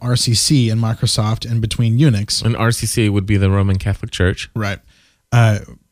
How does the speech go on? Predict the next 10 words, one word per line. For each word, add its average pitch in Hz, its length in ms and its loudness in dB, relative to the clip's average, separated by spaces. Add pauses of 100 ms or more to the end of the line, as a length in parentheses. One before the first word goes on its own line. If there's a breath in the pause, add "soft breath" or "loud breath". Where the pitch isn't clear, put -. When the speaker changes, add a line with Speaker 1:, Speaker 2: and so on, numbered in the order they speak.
(140)
Speaker 1:
between 135 600 2
the 139 80 -2
Roman 156 200 4
Catholic 147 200 2
Church 123 220 0
and 123 100 4
Microsoft 123 540 0
and 120 100 0
between 117 380 2
Unix, 127 420 2